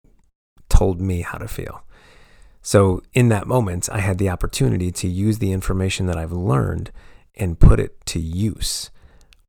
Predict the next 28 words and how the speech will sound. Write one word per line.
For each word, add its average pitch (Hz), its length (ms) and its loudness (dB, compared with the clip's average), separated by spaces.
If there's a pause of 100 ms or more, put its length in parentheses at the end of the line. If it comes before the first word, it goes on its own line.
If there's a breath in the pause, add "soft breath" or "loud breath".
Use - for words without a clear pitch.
(120)
I - 60 -8
had 98 220 0
the 95 280 -2
opportunity 98 800 0 (480)
to - 160 -6
actually 90 420 -4
sit - 360 0
in 98 180 -4
this 90 200 -6
moment 104 320 -4
of - 120 -12
sickness - 600 -6 (280 loud breath)
and 92 180 -6
tell - 200 0
myself 92 520 -2
that, - 180 -8
"No, 123 100 2
no, 117 100 4
no, 113 380 0 (140)
you're 113 160 2
well, 113 420 -2 (320)
you're 113 140 -2
fine, - 420 -6 (300)
you're 107 220 0
okay, - 440 -6 (300 loud breath)
this - 180 -8
is - 100 -8
temporary." - 640 -4